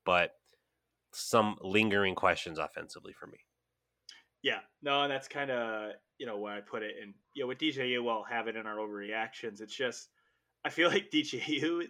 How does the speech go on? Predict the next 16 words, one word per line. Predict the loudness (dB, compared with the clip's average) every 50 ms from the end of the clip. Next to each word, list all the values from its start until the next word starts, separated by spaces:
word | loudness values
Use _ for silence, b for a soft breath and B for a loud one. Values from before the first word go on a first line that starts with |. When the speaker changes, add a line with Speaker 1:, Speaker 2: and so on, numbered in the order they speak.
| -10 -16
Speaker 2:
is | -10 -4
gonna | -2 -2 0
be | -2 -4 -4 -6
the | -8 -4
most | -2 0 0 0 -2 -4 -8 -6
looked | -6 -6 -4 -4 -2
at | -2 -2 -4 -4
quarterback | -6 -4 -4 -2 -2 -2 -4 -4 -6
this | -10 -10 -8 -8
year | -8 -8
just | -8 -10 -16 -16
because | -14 -10 -10 -10 -10 -10 -12 -12
Trevor | -10 -10 -10 -10 -10
Lawrence | -10 -10 -10 -10 -10 -12 -14 -16 -10
left. | -8 -8 -8 -8 -12 -20 -20 _ _ _ _ _ _ _ -14
Speaker 1:
Yeah. | -12 -12